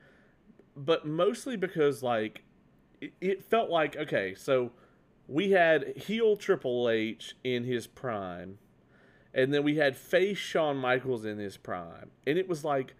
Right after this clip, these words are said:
yes, the two of them together are incredible, right?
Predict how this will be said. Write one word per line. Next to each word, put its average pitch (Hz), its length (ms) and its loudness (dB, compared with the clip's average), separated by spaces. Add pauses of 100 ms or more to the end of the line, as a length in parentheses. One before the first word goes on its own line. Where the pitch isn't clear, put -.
(380)
yes, 170 380 4
the 151 120 -4
two 247 220 -6
of 233 80 -8
them 170 160 2
together 123 560 2
are 110 140 -2
incredible, 101 640 -2 (720)
right? 110 360 -2